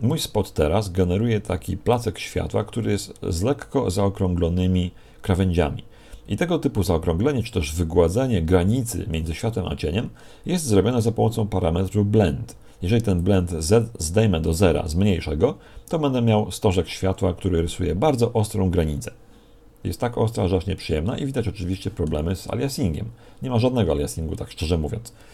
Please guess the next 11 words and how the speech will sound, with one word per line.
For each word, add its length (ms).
Więc 140
jeżeli 240
delikatnie 480
zwiększę 640
ten 300
parametr 400
blend, 440
to 120
wtedy 320
wymuszę 600
tutaj 340